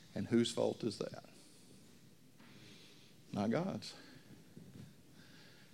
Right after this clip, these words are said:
It's not God's fault. God said, "I got a storeroom full of promises.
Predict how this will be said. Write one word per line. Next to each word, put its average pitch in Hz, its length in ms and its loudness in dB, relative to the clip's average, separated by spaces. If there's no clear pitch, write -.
It's - 140 2
not - 180 4
God's - 240 2
fault. - 260 -6
God 113 140 2
said, 107 120 4
"I 123 100 6
got 104 140 4
a - 60 0
storeroom 131 840 6
full - 300 0
of - 80 -2
promises. - 640 -4